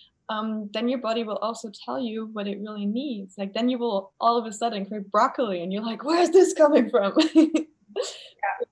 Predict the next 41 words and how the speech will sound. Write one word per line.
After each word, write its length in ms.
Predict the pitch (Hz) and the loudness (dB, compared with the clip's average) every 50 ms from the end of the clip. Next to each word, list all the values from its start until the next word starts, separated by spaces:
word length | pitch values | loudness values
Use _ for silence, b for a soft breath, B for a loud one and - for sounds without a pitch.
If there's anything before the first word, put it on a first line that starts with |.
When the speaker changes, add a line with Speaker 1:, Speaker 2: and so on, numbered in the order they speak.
| _ - | _ -10
Speaker 1:
Your 180 | - 254 285 - | -6 -6 -2 -2
body 220 | 254 262 269 302 | -2 -2 -2 -2
is 140 | 277 208 202 - | -4 -4 -6 -8
so 60 | - | -8
Speaker 2:
Okay. 100 | 202 190 | -10 -10
Speaker 1:
smart 600 | - - - 254 262 269 254 214 190 180 180 185 - b b b b _ - | -10 -10 -8 -6 -4 -2 -2 -2 -4 -4 -6 -8 -14 b b b b _ -6
and 100 | 220 233 | -4 -4
it 60 | 233 | -2
really 260 | 233 233 262 269 262 | -2 0 0 0 0
tells 380 | 247 - - 262 254 247 233 226 | -2 -4 -4 -4 -2 -2 -4 -4
you 240 | 214 214 220 214 214 | -8 -10 -10 -10 -10
what 220 | 208 208 202 - | -10 -10 -10 -8
you 340 | 220 226 214 214 214 214 208 b b b b _ | -8 -10 -8 -10 -10 -12 -14 b b b b _
need 420 | 233 233 247 262 262 262 262 - - - | -14 -12 -8 -8 -8 -8 -8 -10 -10 -10
and 120 | 214 208 | -8 -8
what 180 | 208 208 - - | -6 -8 -8 -8
you 420 | 220 214 208 208 208 202 208 - - _ _ _ _ _ _ _ _ _ _ _ _ - - | -8 -8 -8 -8 -8 -8 -10 -10 -14 _ _ _ _ _ _ _ _ _ _ _ _ -4 0
have 180 | 254 262 269 269 - - - | 0 0 0 -2 -8 -12 -10
to 140 | - 208 208 - _ | -10 -10 -10 -12 _
eat, 320 | - 262 277 269 247 202 _ | -10 -8 -8 -8 -8 -6 _
basically, 600 | 180 175 190 190 190 208 202 202 - 208 220 - | -4 -4 -4 -4 -6 -12 -14 -12 -12 -12 -10 -10
if 180 | - 202 - - | -12 -12 -12 -12
you 80 | 220 208 | -14 -10
get 220 | - 208 196 - - | -8 -8 -6 -6 -6
rid 180 | 214 226 226 214 | -8 -6 -4 -4
of, 140 | 202 196 | -2 -2
like, 220 | 190 196 190 190 - - | -2 -4 -4 -6 -6 -8
excessive 520 | 202 196 - - 208 202 202 - 208 202 | -8 -8 -8 -8 -8 -8 -8 -10 -10 -6
amounts 340 | 202 202 202 190 196 190 190 | -4 -4 -4 -4 -4 -8 -10
of 80 | 196 | -12
sugar, 520 | - - - 233 208 220 208 208 202 202 202 B B B B | -12 -10 -10 -10 -8 -8 -8 -8 -8 -8 -10 B B B B
salt, 580 | _ - - - 220 202 196 190 202 202 202 B B B B B B _ _ | _ -14 -8 -2 0 2 2 2 2 0 -4 B B B B B B _ _
and, 300 | 196 196 208 208 202 202 202 - | -6 -4 -4 -4 -4 -6 -6 -4
um, 600 | 190 190 190 196 196 190 190 190 196 202 202 - _ _ _ _ _ _ _ _ _ _ | -4 -4 -4 -4 -4 -6 -6 -6 -6 -8 -8 -12 _ _ _ _ _ _ _ _ _ _
like, 260 | - 220 208 202 196 202 - - | -6 -4 -4 -4 -4 -8 -6 -4
oils 420 | - 202 208 214 208 175 170 175 175 | -2 -2 -2 -2 -4 -6 -8 -10 -10
also, 340 | - - 190 196 202 - 185 | -10 -10 -8 -10 -10 -12 -16
like, 200 | 196 - - - _ _ | -18 -18 -20 -20 _ _
fats 380 | - 196 185 185 190 _ - - | -14 -14 -12 -12 -14 _ -16 -14
that 100 | - 196 | -12 -10
are 360 | 190 185 185 185 185 185 190 | -8 -8 -8 -8 -8 -10 -10